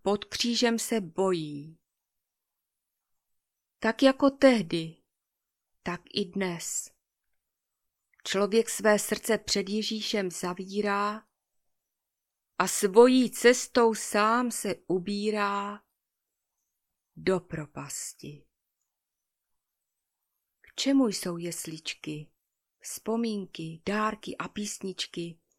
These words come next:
když Ježíš v lidském srdci není? A svět se smutným, prázdným stal.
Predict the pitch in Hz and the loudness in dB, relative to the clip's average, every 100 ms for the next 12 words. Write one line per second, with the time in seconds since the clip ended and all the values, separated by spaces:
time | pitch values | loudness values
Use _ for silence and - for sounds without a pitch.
0 | _ _ _ _ _ _ - 180 202 - | _ _ _ _ _ _ -12 -4 -4 -4
1 | 165 160 196 240 240 202 185 175 - - | -8 -2 0 2 0 -4 -6 -6 -8 -6
2 | 180 185 - - 185 185 - 196 - - | -8 -8 -10 -6 -6 -6 -6 -8 -8 -8
3 | 202 190 190 196 208 214 - _ _ _ | -4 -4 -4 -4 -6 -8 -10 _ _ _
4 | _ _ _ _ _ _ _ _ _ _ | _ _ _ _ _ _ _ _ _ _
5 | _ _ _ _ _ _ _ _ _ _ | _ _ _ _ _ _ _ _ _ _
6 | _ - _ - 180 - - 170 214 226 | _ -20 _ -4 -4 -2 -6 0 2 2
7 | - 220 - - 202 214 - 170 170 165 | 2 2 0 -2 0 0 -2 -6 -4 -6
8 | 165 - 190 214 214 - 170 165 - - | -10 -6 0 0 0 -6 -10 -12 -12 -14
9 | 160 156 156 | -12 -12 -14